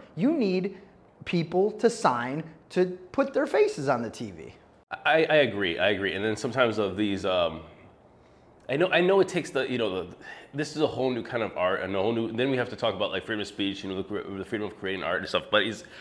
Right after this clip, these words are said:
Speaker 2: it's really getting to a public realm, realm where it's just kinda, kinda getting, like, what the fuck? There's a TikToker, what the fuck? There's a blogger, there's a YouTuber, there's, like, like, man, I'm just over here trying to have a lunch.
Speaker 1: Lunch, yeah.
Speaker 2: You know, or,
Speaker 1: Mm-hmm.
Speaker 2: or, or work out on the beach, or
Speaker 1: Yeah.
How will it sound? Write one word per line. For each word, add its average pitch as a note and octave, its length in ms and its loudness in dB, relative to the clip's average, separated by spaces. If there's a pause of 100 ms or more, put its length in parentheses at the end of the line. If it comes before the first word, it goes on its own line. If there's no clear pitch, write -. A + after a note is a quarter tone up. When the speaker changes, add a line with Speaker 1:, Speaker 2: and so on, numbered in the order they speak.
Speaker 2:
it's C#3 120 -4
really G#3+ 180 2
getting F3 180 4
to D#3+ 80 0
a C3 40 4
public B2+ 280 2
realm, C3 360 -2
realm B2+ 240 4
where G#2 140 0
it's G2+ 200 -4
just - 180 -6
kinda, A#2+ 140 0
kinda A#2+ 160 -4
getting, G#2 340 -2 (360)
like, F2+ 360 0 (340)
what - 120 -10
the C3 80 -4
fuck? A#2+ 300 -2
There's F2+ 140 -8
a F2+ 80 -6
TikToker, G#2 540 -2
what A2+ 140 0
the A2 60 -8
fuck? A2+ 220 -4
There's F#2 120 -8
a E2 60 -6
blogger, F2 400 -2
there's E2+ 140 -8
a E2+ 40 -10
YouTuber, F#2+ 440 -6
there's, F2 140 -6
like, E2 140 -6 (720)
like, - 340 -8
man, C3+ 120 -2
I'm F#2 120 -4
just A#2 140 -6
over A2+ 140 -2
here A2 140 0
trying A2 220 -4
to F#2 40 -2
have G2 160 -4
a E2+ 120 -8 (260)
lunch. A2+ 300 -2
Speaker 1:
Lunch, B2+ 340 4
yeah. B2 180 2
Speaker 2:
You F#2+ 60 2
know, G#2+ 260 6
or, G#2 140 8
Speaker 1:
Mm-hmm. G#2+ 80 4
Speaker 2:
or, G#2 140 4
or A2 140 -4
work A2+ 200 2
out B2 100 6
on A2+ 60 4
the G2 80 0
beach, G#2+ 460 0
or F#2+ 200 2
Speaker 1:
Yeah. A2 160 0